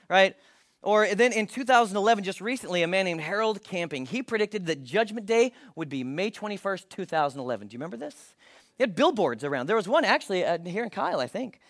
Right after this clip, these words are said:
It's a big billboard saying that Judgment Day was May twenty-first, two thousand eleven.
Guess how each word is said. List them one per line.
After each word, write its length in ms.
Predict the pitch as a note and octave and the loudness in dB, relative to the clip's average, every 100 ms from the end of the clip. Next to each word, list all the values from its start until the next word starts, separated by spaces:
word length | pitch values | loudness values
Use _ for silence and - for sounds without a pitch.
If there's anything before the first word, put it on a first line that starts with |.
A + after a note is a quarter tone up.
| - - | -20 -20
It's 100 | - | -10
a 40 | F3+ | -2
big 220 | G#3 G#3+ | 0 4
billboard 400 | A#3 A3 F3+ C#3+ | 4 6 4 2
saying 200 | - F#3+ | 0 -2
that 140 | E3 | -2
Judgment 420 | C3 A#3+ G3+ G3+ E3+ | 2 2 2 -2 2
Day 220 | F3 C#3 | 2 2
was 220 | D3+ C3 D3+ | -2 -6 -8
May 420 | D#3 G3 G#3+ G#3+ _ _ | -2 0 0 -2 _ _
twenty-first, 540 | - G3 F#3 G3 F#3 - | -8 -6 -4 -4 -4 -6
two 160 | G3+ | -12
thousand 380 | F#3+ F3 E3 D3+ | 0 2 2 0
eleven. 520 | D3 D3 C3 G#2 - | 0 2 2 -2 -14